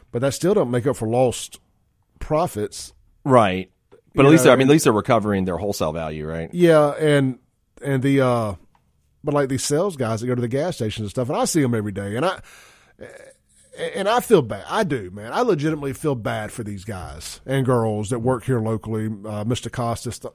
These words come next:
Speaker 1: the, the whole nine yards over there. But, you know, and I don't understand why, if, if, if I'm the distributor,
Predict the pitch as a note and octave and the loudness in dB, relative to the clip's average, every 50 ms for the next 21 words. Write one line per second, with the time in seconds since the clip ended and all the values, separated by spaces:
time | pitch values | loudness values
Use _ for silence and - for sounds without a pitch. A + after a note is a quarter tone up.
0 | _ - C#3+ B2 - B2 A#2+ - G3+ G3+ G3 D#3 B2+ A#2 A2+ A#2 A#2+ B2 B2 A2+ | _ -12 -12 -10 -8 -8 -4 0 0 2 2 2 2 2 2 2 2 2 2 2
1 | G2+ G2+ G2 - - - - - - - - - - - - - - C3 C#3 B2+ | 0 -2 -6 -12 -16 -18 -20 -20 -20 -20 -20 -20 -20 -20 -12 -2 0 2 2 4
2 | B2+ B2+ A#2+ A#2+ A#2 A2+ G2 - - _ _ _ _ _ _ _ _ _ - _ | 4 2 4 2 2 0 -2 -6 -12 _ _ _ _ _ _ _ _ _ -20 _
3 | - C#3 D#3+ D#3 D3+ C#3 - - - - - _ _ - - _ _ _ - - | -2 2 4 4 4 4 0 -6 -18 -20 -20 _ _ -20 -20 _ _ _ -20 -16
4 | - - D#3+ F3+ G3+ F3+ E3+ E3 F3 F#3 A3 A#3+ A3 G3+ E3+ D#3+ D3 A#2 - - | -8 -6 -4 -2 0 2 2 2 4 2 2 4 4 2 2 2 0 -2 -2 0
5 | D3+ D3 D3 D3 C#3+ C#3 C3 B2+ - _ _ _ _ _ _ _ _ _ _ _ | 2 2 4 2 2 0 -2 -4 -8 _ _ _ _ _ _ _ _ _ _ _
6 | _ _ - D3 D3+ C#3+ C#3 - - - - - - _ - D#3+ D3+ C#3 D#3 F3 | _ _ -6 -4 -4 -4 -4 -6 -10 -18 -18 -18 -18 _ -4 -4 -2 -2 0 0
7 | E3+ D#3 - - F3 B2+ E3+ G3 A#3 C4 A#3+ G3+ D3+ - - - D3 B2 F#2+ F#2 | 0 0 0 -2 0 2 4 4 4 4 4 2 2 0 -6 -6 -6 -6 -6 -8
8 | D#2+ D2 - | -14 -18 -20